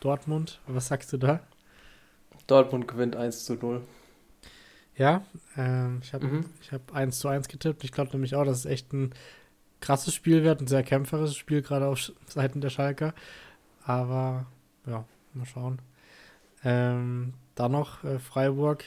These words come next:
Speaker 1: im Baden-Württemberg-Derby, <laughs> mehr oder weniger zu Hause gegen, äh, Hoffenheim.
Speaker 2: Ich sag zwei zu null für Freiburg.
Speaker 1: Okay, sag zwei eins für Freiburg.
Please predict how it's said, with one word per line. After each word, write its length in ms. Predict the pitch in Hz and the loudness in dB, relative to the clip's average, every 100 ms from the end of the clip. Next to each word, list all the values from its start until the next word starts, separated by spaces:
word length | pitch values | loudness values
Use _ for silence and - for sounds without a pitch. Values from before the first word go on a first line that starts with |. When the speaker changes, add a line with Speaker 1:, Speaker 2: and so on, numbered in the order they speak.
| - 220 | -16 -10
Speaker 1:
im 380 | 139 135 135 - - - - - _ - | -8 -6 -8 -10 -18 -20 -20 -20 _ 2
Baden-Württemberg-Derby, 1080 | 123 127 139 143 143 135 139 143 131 160 - | 4 6 4 6 4 6 8 8 6 2 2
<laughs> 100 | - | -8
mehr 140 | - 139 | -4 -2
oder 120 | 135 | 0
weniger 360 | 139 139 143 135 | 0 0 -2 -2
zu 120 | 135 | 2
Hause 320 | 131 139 143 | 2 2 0
gegen, 380 | 139 135 135 139 | 0 0 -2 -4
äh, 120 | 143 | -2
Hoffenheim. 560 | 131 131 147 147 160 165 _ _ _ _ _ _ _ _ - - | 0 0 -2 -2 -2 -6 _ _ _ _ _ _ _ _ -20 -20
Speaker 2:
Ich 120 | - | -6
sag 260 | 127 - | -6 -6
zwei 240 | - 123 120 | -2 0 0
zu 180 | - 123 | -2 -8
null 180 | 117 | -8
für 160 | 113 - | -10 -14
Freiburg. 720 | - - 117 117 120 117 - - _ _ _ _ _ _ _ - | -16 -8 -6 -6 -6 -8 -10 -20 _ _ _ _ _ _ _ -10
Speaker 1:
Okay, 240 | 120 113 117 | -8 -8 -10
sag 280 | - 123 - | -10 -10 -10
zwei 180 | 139 | -12
eins 260 | 139 139 131 | -10 -10 -10
für 100 | - | -14
Freiburg. 480 | - 139 139 143 | -6 -2 0 -2